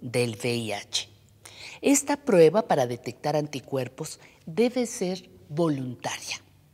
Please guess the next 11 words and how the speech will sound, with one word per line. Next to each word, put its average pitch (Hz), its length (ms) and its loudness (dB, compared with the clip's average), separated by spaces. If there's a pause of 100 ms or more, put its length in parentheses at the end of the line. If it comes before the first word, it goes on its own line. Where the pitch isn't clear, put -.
(720)
Cuando 147 500 8
tú 151 240 0
decides 220 640 2
practicártela, 202 1040 2 (280)
los 214 280 6
resultados 208 680 4
son 185 260 2 (280)
confidenciales 208 1300 4 (180)
y 220 140 2
solo 220 460 6
deben 180 440 4